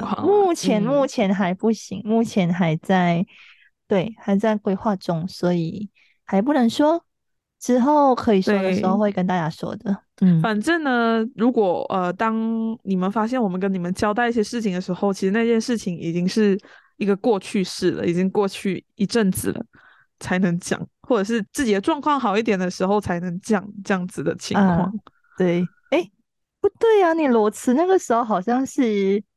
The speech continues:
Speaker 2: 差不多马上就讲了耶。诶，哦，
Speaker 1: 诶。
Speaker 2: 过了一两天，过了一两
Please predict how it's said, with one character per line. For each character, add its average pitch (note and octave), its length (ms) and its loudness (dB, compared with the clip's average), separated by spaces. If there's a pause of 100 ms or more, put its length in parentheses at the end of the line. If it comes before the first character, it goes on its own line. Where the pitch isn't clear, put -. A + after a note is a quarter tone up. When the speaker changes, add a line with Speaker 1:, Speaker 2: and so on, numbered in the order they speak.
(300)
Speaker 2:
差 C4 160 0
不 C#4+ 80 0
多 E4 80 2
马 A#3 180 0
上 B3 160 -4
就 C4 120 2
讲 - 260 -6
了 G#2 140 -10
耶。 - 160 -8 (180)
诶， G#3 320 -6 (600)
哦， B3+ 80 2
Speaker 1:
诶。 D#4 100 0
Speaker 2:
过 F#4 160 2
了 C4 180 2
一 E4+ 60 4
两 G#3+ 220 2
天， F#3+ 200 4
过 G#3+ 140 2
了 F#3 100 0
一 G3 100 0
两 F3+ 140 -2